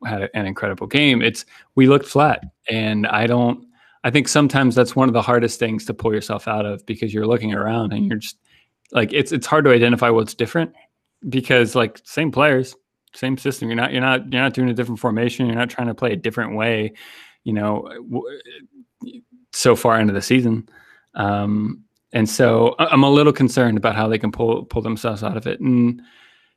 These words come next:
my, yeah, my only hope is that this loss is a shock to the system, and that's,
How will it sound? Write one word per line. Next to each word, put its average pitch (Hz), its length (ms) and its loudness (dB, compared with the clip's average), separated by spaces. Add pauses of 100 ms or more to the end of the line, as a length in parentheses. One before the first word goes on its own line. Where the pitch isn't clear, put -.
(100)
my, 147 220 4
yeah, 151 180 6
my 123 200 4
only 143 300 0
hope 135 300 -2
is 107 140 -6
that 107 180 -6
this 110 200 -10
loss 107 380 -8
is 104 400 -14
a 120 80 -8
shock 107 300 -8
to - 100 -20
the 113 80 -10
system, - 440 -12
and 107 220 -8
that's, 101 280 -12